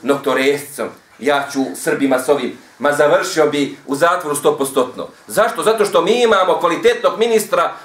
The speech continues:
o, kvalitetnog ministra odbrane, čega li on, sigurnosti. Znači, e, kvalitetan ministar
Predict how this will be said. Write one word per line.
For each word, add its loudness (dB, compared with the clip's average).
o, 4
kvalitetnog 0
ministra 0
odbrane, 2
čega 0
li 0
on, 2
sigurnosti. 0
Znači, -6
e, -2
kvalitetan 2
ministar 0